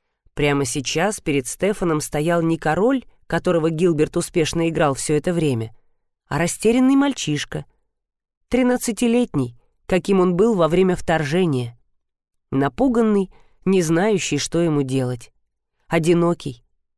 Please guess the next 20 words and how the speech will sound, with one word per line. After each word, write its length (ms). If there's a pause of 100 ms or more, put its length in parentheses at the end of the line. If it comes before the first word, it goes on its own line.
(920)
Помнишь 480
ту 160
брешь 320
в 60
Берлине? 600 (880)
Ее 340
удалось 480
оградить 400
барьерами, 720 (480)
и 100
пока 520
она 120
не 140
представляет 720
для 180
нас 260
угрозы. 480 (1400)
«Это 220
ведь 180
хорошо», — 520